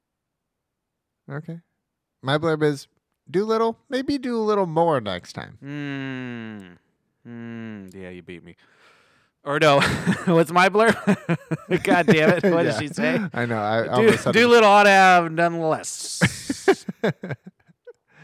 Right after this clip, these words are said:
Speaker 2: Uh, any real recommendations, Nick?
Speaker 1: I, I just watched Judas and Black Messiah. Good movie.
Speaker 2: Did you like it?
Speaker 1: I'll recommend that. I'll also recommend, uh, I listened to, um,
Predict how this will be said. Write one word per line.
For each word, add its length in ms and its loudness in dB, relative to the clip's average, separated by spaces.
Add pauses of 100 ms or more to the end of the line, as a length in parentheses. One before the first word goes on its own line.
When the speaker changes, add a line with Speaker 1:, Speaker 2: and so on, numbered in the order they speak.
(560)
Speaker 2:
Uh, 720 -4
any 140 -14
real 180 -12
recommendations, 640 -16
Nick? 80 -20 (920)
Speaker 1:
I, 320 0
I 140 -4
just 200 -6
watched 380 0
Judas 580 0
and 140 -2
Black 180 0
Messiah. 440 0 (200)
Good 160 0
movie. 420 -4
Speaker 2:
Did 100 -14
you 60 -10
like 160 -4
it? 200 -16
Speaker 1:
I'll 140 -4
recommend 460 -4
that. 220 -4 (640)
I'll 180 -4
also 220 -4
recommend, 560 -2
uh, 420 4 (840)
I 440 0 (480)
listened 480 -4
to, 560 2 (500)
um, 600 -4